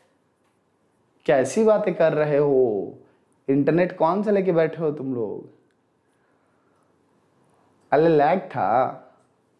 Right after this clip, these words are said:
गलत बात, मैं सब समझ रहा हूँ। अले मैं सब समझ रहा हूँ, तो लैग की बात तो तुम कर लो, कर ले हो ना, ऐसा लैग नहीं होता है।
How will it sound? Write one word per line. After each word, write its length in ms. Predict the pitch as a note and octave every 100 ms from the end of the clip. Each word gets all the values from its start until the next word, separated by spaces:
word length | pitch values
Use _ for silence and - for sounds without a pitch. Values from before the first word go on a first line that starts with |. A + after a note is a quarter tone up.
| _ _ _ _ _ _ _ _ _
गलत 360 | C#3+ D3+ E3 G#3
बात, 640 | G3+ G3 F#3 E3+ B2 A2+
मैं 100 | C3+
सब 280 | C3+ - E3+
समझ 400 | E3+ F#3 F#3 F3+
रहा 200 | F3 F3
हूँ। 500 | D#3+ C3+ E3+ - _ _ _ _ _ _ _ _ _ _ _ _ _ _ -
अले 220 | C3+ D3
मैं 120 | D#3+
सब 240 | D#3 E3 E3+
समझ 340 | - F3 E3+
रहा 180 | E3 C#3+
हूँ, 100 | C3+
तो 220 | C#3+ D3+
लैग 360 | D3+ C#3 C#3+ D3
की 80 | D#3+
बात 260 | D3+ D3+ -
तो 80 |
तुम 160 | - D3+
कर 160 | D3 C#3+
लो, 160 | D3 D3+ -
कर 120 | D3
ले 160 | D#3 D3+
हो 100 | A#2
ना, 340 | A2 A#2 B2+ C3 _ _ _ _ _ _ _ _
ऐसा 200 | A#2+ -
लैग 240 | D#3 D3+ D#3
नहीं 240 | D3+ D#3+
होता 260 | E3 D3 A2+
है। 320 | G#2+ - -